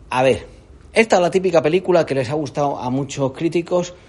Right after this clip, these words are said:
porque este señor que se llama Jacques Audiard, a pesar del nombre no le odian, mm, vale, chiste muy malo,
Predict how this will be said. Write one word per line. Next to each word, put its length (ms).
porque 200
este 180
señor 280
que 80
se 60
llama 180
Jacques 420
Audiard, 640
a 80
pesar 240
del 200
nombre 280
no 120
le 140
odian, 480
mm, 400
vale, 260
chiste 260
muy 140
malo, 300